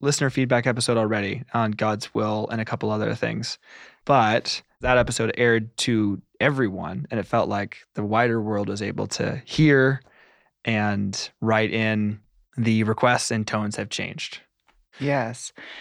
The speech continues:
Speaker 2: In, it's not a surprising way,
Speaker 1: Mm-hmm.
Speaker 2: but in a very significant way. It's not,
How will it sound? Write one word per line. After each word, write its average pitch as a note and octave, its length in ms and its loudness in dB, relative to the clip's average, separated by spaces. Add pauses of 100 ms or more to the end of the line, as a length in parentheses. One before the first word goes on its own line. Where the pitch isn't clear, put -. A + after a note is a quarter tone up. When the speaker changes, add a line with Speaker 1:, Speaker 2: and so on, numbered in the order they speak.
(360)
Speaker 2:
In, G3 360 4 (280)
it's G3 140 2
not B3 220 4
a F#3+ 40 2
surprising C#3 920 -2
way, A2+ 400 -4 (560)
Speaker 1:
Mm-hmm. C3 100 4
Speaker 2:
but D3+ 120 8
in F3 80 6
a E3 60 4
very D3+ 600 2 (360)
significant C#3 800 0
way. D2 440 -2 (680)
It's C3 240 -2
not, C#3 420 4